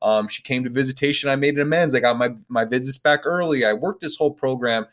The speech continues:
and over the next three years, things got amazing. So what, let me ask you this question then, Ash. What was it like? Tell me some of the positives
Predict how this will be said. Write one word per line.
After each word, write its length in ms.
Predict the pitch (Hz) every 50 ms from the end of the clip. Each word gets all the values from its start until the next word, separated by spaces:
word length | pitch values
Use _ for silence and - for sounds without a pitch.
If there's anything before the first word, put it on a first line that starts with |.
| - - _ _ -
and 80 | 120 127
over 160 | 135 135 139
the 80 | 127 123
next 340 | 135 151 175 - - -
three 160 | - 151 143 135
years, 280 | 131 127 123 - - -
things 240 | 127 123 127 120
got 180 | 110 120 113 107
amazing. 540 | 104 101 101 101 101 104 95 92 92 90 90 _ _ _ _ _
So 160 | - - 127
what, 260 | 117 131 143 - -
let 120 | 160 165 185
me 80 | 190
ask 240 | 170 151 139 - -
you 60 | 123
this 160 | 113 117 107 -
question 340 | - 110 101 98 - - 92
then, 120 | 92 90 92
Ash. 260 | 92 92 92 - - _ _ _ _ _
What 340 | - 107 113 139 170 - -
was 220 | 208 214 208 196 202
it 180 | 190 160 - -
like? 640 | 135 131 135 131 131 127 127 127 127 - - - _ _ _ _ _ _ _ _ -
Tell 140 | - 190 214
me 100 | 226 220
some 180 | - 214 196
of 60 | 175
the 80 | 139 113
positives 920 | - - - 135 123 123 127 123 127 131 139 135 139 135 135 131 - -